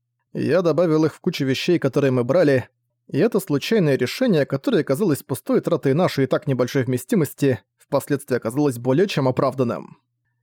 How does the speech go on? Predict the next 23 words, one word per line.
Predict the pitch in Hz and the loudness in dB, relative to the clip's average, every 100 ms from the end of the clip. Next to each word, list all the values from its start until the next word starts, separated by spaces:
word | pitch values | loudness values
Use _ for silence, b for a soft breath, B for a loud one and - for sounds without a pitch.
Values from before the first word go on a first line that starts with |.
| _ | _
Я | - 117 | -2 0
надеялся | 156 147 165 156 151 | 2 2 2 2 0
найти | 147 147 | 0 0
что-то | - 147 | -2 -4
посерьезней, | 147 131 139 160 160 120 120 - _ | -2 -2 2 2 2 0 -8 -10 _
но | 135 165 | -4 -2
создатели | 202 202 131 165 156 | 0 -2 0 0 0
спасательного | 135 - 127 156 139 139 123 | 0 -2 -2 -2 0 0 0
корабля, | 123 123 156 | 0 2 2
очевидно, | 147 - 165 202 | 2 0 -4 0
решили, | 156 135 214 185 | 0 0 0 0
что | 131 139 | 0 0
если | 151 - | -2 -2
вам | 143 143 | -2 0
необходимо | 127 - 135 147 | 0 -2 0 0
что-то | 127 117 117 | -2 -6 -6
тяжелое, | 127 147 175 139 123 - b b b | -2 2 4 4 2 -4 b b b
то | 139 127 | -4 0
вы | 190 | 0
должны | 156 135 160 | 2 0 0
найти | 147 135 165 | 2 0 2
его | 143 117 | 0 0
сами | - 190 147 131 | 0 0 2 0